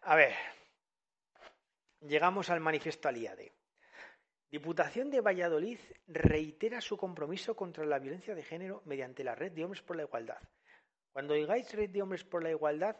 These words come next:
huid rápidamente, ¿vale? Porque estos tíos son aliades,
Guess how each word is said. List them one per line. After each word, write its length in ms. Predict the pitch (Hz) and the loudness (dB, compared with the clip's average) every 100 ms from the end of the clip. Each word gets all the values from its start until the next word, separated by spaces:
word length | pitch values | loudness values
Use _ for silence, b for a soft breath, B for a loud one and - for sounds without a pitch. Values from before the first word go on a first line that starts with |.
| - - | -12 -10
huid 300 | 135 196 220 - _ _ _ _ | -6 -6 -8 -20 _ _ _ _
rápidamente, 640 | 147 143 143 135 151 170 170 | -4 -2 -4 -4 -8 -10 -10
¿vale? 200 | 147 196 | -10 -8
Porque 240 | 131 131 | -12 -12
estos 320 | - 170 - | -6 -6 -6
tíos 260 | - 160 - | -6 -6 -4
son 260 | 165 175 190 _ - | -6 -6 -10 _ -8
aliades, 640 | 127 123 110 - - | -6 -4 -6 -10 -20